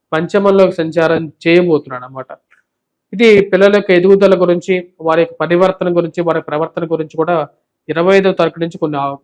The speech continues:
ఆలోచనలు, కొన్ని తీసుకోవాల్సినటువంటి జాగ్రత్తల గురించి కొన్ని జాగ్రత్తలు తీసుకోవాలని చెప్పి నిర్ణయించుకుంటారు. ఈ రాశిలో ఉండేటువంటి వారు ముఖ్యమైనటువంటి, విలువైనటువంటి,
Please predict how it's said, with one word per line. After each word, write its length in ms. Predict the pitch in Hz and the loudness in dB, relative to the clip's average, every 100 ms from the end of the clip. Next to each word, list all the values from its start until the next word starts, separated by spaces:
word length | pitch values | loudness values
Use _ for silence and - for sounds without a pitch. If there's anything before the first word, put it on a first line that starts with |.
| _ - | _ -6
ఆలోచనలు, 500 | 151 165 180 175 175 | -2 0 0 -2 -6
కొన్ని 220 | 175 156 | -6 -6
తీసుకోవాల్సినటువంటి 800 | 170 165 - 175 165 170 160 151 | -8 -8 -2 -2 -2 -8 -8 -8
జాగ్రత్తల 540 | 139 143 165 - 160 | -6 -4 -4 -6 -6
గురించి 300 | 156 156 - | -6 -6 -8
కొన్ని 240 | 156 139 131 _ _ _ _ | -10 -12 -14 _ _ _ _
జాగ్రత్తలు 360 | 156 170 165 160 | -2 -2 -2 -4
తీసుకోవాలని 520 | 151 - 151 147 147 | -6 -6 -6 -6 -6
చెప్పి 160 | 147 151 | -10 -12
నిర్ణయించుకుంటారు. 680 | 139 147 147 _ 143 _ _ _ _ - | -12 -10 -10 _ _ _ _ _ _ -8
ఈ 40 | |
రాశిలో 360 | 151 170 185 208 | -2 -2 0 -2
ఉండేటువంటి 560 | 196 190 180 165 160 160 | 0 0 -2 -4 -4 -2
వారు 320 | 160 165 180 | -2 -4 -6
ముఖ్యమైనటువంటి, 720 | 165 160 175 180 175 170 170 | -10 -4 -2 -2 -2 -4 -6
విలువైనటువంటి, 760 | 156 156 170 175 170 165 160 | -6 -4 -2 -2 -4 -4 -4